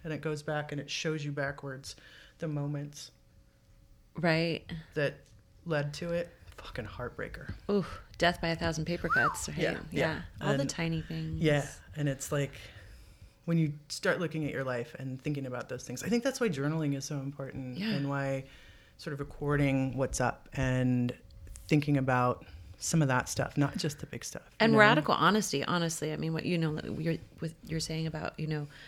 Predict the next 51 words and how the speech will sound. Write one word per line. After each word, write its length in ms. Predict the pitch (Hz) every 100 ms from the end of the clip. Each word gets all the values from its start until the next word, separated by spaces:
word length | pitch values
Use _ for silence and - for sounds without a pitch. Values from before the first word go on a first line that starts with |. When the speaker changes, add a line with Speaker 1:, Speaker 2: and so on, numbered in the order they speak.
| - - - -
Speaker 2:
it 140 | 170
destroying 480 | 165 160 165 156 156
relationships 720 | 151 156 151 160 156 156 -
when 140 | 165 160
you 100 | 160
just 220 | 160 -
tell 120 | 156
people, 360 | 160 160 165 170
even 240 | 202 277
just 160 | 311 -
tiny 320 | 170 180 180
lies, 500 | 151 156 156 - -
like, 120 | - -
just 200 | 262 -
tiny 240 | 170 185
things. 240 | - 175
I 60 | 190
had 180 | 208 214
Speaker 1:
Mm-hmm. 20 |
Speaker 2:
a 40 |
very 200 | 151 160
important 320 | 156 147 - 156
relationship 380 | 156 147 165
in 60 | 170
my, 180 | 262 - -
my 180 | 202 277
life, 160 | 156 -
my 120 | 156 156 -
Scott, 340 | - - 240 -
wh- 120 | 165
Speaker 1:
Yeah, 100 | 196
Speaker 2:
who 80 | -
I 60 | 156
was 100 | 160
with 100 | 175
Speaker 1:
yeah, 40 |
Speaker 2:
for 60 | 196
a 20 |
Speaker 1:
yeah, 40 | 156
Speaker 2:
long 80 | 233
Speaker 1:
yeah. 60 |
Speaker 2:
time, 120 | 185
who 80 | 165
Heather 180 | 156 151
knows. 260 | 170 170 - -
Speaker 1:
Yeah. 220 | 160 165 - - -
Speaker 2:
And, 280 | 170 156 156
Speaker 1:
Who's 100 | 160
a 40 |
Speaker 2:
um, 40 |
Speaker 1:
darling. 320 | 160 151 143